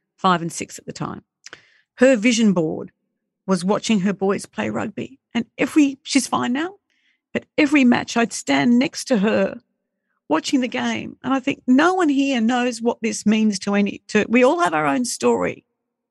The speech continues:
of what we think as we're watching that game and what it means to us. And those, you know, sitting around the table, watching them play football, the, the detail of life is small.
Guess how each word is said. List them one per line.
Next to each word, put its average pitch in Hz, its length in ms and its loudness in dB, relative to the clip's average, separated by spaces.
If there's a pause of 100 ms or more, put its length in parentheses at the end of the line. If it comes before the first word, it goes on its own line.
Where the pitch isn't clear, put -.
of 202 140 -2
what - 160 0
we 254 100 0
think 233 400 -2
as 220 140 -2
we're 214 140 2
watching 208 360 0
that 202 180 0
game 180 400 -2 (420)
and 226 100 4
what 226 140 2
it - 100 -10
means 220 480 2
to - 160 -12 (140)
us. - 240 -20 (720)
And 254 180 2
those, 311 380 0 (220)
you 262 120 2
know, 240 100 0
sitting 247 320 2
around 254 160 2
the 254 80 0
table, 226 500 -2 (600)
watching 240 240 0
them 240 120 2
play 247 180 -2
football, 220 540 -4 (520)
the, 214 300 0
the 262 80 4
detail 294 640 0
of 202 100 -2
life 208 500 0
is 190 180 -4
small. 190 640 0